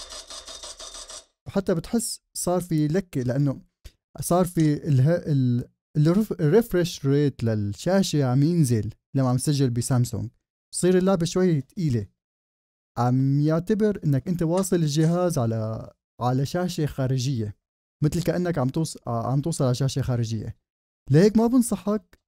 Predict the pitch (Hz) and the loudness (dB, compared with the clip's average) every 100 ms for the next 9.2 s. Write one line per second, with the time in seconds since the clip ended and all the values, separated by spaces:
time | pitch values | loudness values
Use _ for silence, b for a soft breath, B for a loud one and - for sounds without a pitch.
0 | _ 151 - 175 156 165 170 147 135 - | _ -8 -2 0 2 2 4 4 4 2
1 | 233 196 226 226 - - 156 135 - 110 | 2 2 0 -2 -6 -4 0 0 0 -4
2 | 104 - _ 135 139 131 147 180 226 220 | -4 -10 _ -2 0 2 0 0 -2 -4
3 | 147 131 123 - 135 135 175 147 156 175 | -4 -2 -2 -2 -4 -4 -4 -4 -2 -2
4 | 254 - _ _ _ _ _ 123 151 170 | -4 -8 _ _ _ _ _ 0 0 0
5 | 180 185 - _ - 185 175 156 135 113 | 0 0 -4 _ -6 -4 0 0 2 -2
6 | 107 - _ _ 127 139 160 190 196 175 | -4 -10 _ _ -2 0 2 2 2 2
7 | 147 143 180 175 185 175 165 143 170 185 | 0 -2 -2 0 0 2 2 4 2 2
8 | 175 120 127 131 160 - 147 127 123 117 | 0 2 0 2 0 0 0 0 0 -2
9 | 110 98 | -4 -8